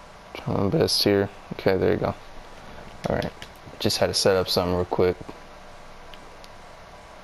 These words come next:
Look at that sweat. Look at that sweat on her.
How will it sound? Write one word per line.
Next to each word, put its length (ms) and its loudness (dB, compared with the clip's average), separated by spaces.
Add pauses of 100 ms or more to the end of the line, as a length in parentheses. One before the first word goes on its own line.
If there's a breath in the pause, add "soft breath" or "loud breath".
(140)
Look 120 2
at 60 -2
that 160 4
sweat. 580 4 (2000)
Look 100 -10
at 120 -8
that 160 4
sweat 500 4
on 220 2
her. 320 0